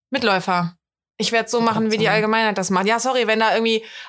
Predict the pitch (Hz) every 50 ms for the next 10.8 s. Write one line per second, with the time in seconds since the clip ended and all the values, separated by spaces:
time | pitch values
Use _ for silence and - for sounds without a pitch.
0 | - _ - 220 247 262 277 277 254 - - 240 220 202 - - 262 262 254 233
1 | 226 220 214 208 208 208 220 240 - - 202 185 - - 185 202 196 214 202 196
2 | 196 196 196 214 220 214 226 226 - - - - 202 208 208 185 208 196 185 190
3 | 190 185 175 165 160 160 165 165 170 175 180 - - - - 220 220 220 220 -
4 | 220 214 208 196 185 185 190 185 175 180 175 165 165 160 175 165 165 175 175 -
5 | - - - _ _ - - - - _ _ - - 175 208 233 254 254 - -
6 | 226 247 254 262 254 226 - - - 214 - - 196 185 226 233 240 240 - 220
7 | 196 190 185 180 156 165 196 202 226 208 220 220 220 220 - - - - 226 220
8 | 233 277 277 247 247 240 240 233 233 - _ _ - 190 240 233 247 226 202 180
9 | 170 - _ - 185 - - 160 160 - - 175 - - 175 170 170 170 170 170
10 | - - - 165 - 175 - - - 170 175 175 185 202 220 -